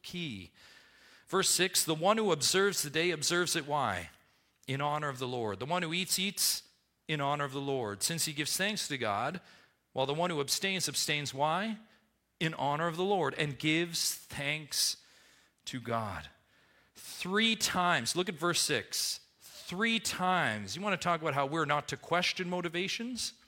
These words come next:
This text gives you the motivation of those in Rome, and it's what?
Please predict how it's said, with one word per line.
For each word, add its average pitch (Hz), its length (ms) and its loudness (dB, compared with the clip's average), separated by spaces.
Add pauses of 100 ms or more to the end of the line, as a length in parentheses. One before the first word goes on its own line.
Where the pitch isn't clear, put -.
(480)
This 208 220 2
text - 380 0
gives 147 240 -2
you 147 80 -6
the 135 80 -4
motivation 127 680 -2
of 117 100 -6
those 123 480 -4 (320)
in 135 160 -4
Rome, 135 400 -2
and 123 100 -2
it's 135 220 0
what? 131 400 0